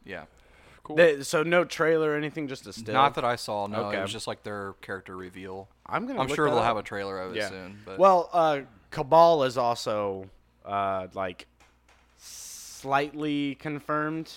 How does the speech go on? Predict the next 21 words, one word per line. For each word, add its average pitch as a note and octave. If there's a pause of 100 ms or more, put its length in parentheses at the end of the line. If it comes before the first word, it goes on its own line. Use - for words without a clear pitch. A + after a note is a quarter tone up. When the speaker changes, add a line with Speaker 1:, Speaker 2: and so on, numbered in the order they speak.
(160)
Speaker 3:
because B2
when A#2+
they A2+ (100)
Speaker 2:
See -
if -
he's D#3
Speaker 3:
finished D#3
Speaker 2:
broken D3
Speaker 3:
doing, E3+
Speaker 2:
this F#3
time. F#2+ (100)
<laughs> C#3+
Speaker 3:
when C#3+
they D#3+
did D#3+
the, D#3
uh, C3
the A#2+
finishing, D3
like, G#2
panel C3+